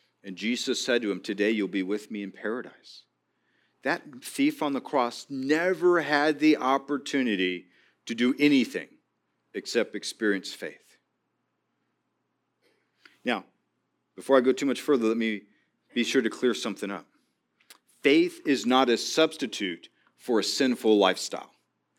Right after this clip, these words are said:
You can't say, "Well, I'm saved by faith,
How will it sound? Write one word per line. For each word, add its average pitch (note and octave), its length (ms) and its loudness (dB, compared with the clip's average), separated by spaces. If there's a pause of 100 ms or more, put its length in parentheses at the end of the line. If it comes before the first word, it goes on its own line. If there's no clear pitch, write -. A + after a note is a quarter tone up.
(180)
You B2+ 140 0
can't D#3+ 340 2
say, C#3 220 6
"Well, C3 180 6
I'm B2 120 4
saved D#3+ 340 2
by C#3+ 200 2
faith, C3 580 2